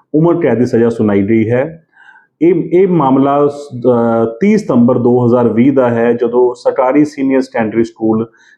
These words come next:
ਲੰਬੀ ਦੇ ਵਿੱਚ ਕਲੈਰੀਕਲ ਪੋਸਟ ਤੇ ਕੰਮ ਕਰਦੇ ਗੁਰਸੇਵਕ ਭੱਟੀ ਵਾਸੀ ਪਟੇਲ ਨਗਰ ਮਲੋਟ ਦਾ ਕਿਸੇ ਮਹਿਲਾ ਅਧਿਆਪਕ ਨਾਲ ਕਿਸੇ ਮਾਮੂਲੀ ਗੱਲ ਤੋਂ ਤਕਰਾਰ ਹੁੰਦੀ ਹੈ।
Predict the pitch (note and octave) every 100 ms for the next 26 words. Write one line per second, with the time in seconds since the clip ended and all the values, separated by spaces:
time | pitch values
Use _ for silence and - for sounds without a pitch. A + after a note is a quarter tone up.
0 | - A2+ B2+ C#3 F3 D3+ B2+ B2+ B2+ C3+
1 | D#3+ E3+ E3+ E3 D#3+ A#2+ A#2+ A#2 - B2
2 | B2 B2 - _ - A2+ A2+ B2+ C3+ B2
3 | G#2+ G#2 A2+ A#2+ - _ _ _ A2 B2+
4 | - D3+ D#3 C3+ - C3 C3+ B2 A#2+ -
5 | D#3 - C3 D3 D#3+ C#3+ B2+ B2 A2+ A2+
6 | A#2 A2+ G#2+ G#2 A2 - - _ _ C3+
7 | C3+ C#3 C#3 C3+ B2+ C#3 E3 D#3+ C#3 G#2
8 | B2+ B2 A#2 A#2+ A#2+ B2+ C#3+ C3 A#2+ C3+
9 | B2+ A#2 B2 A#2 - G#2+ A#2 A#2+ A#2+ B2
10 | B2 B2 C3+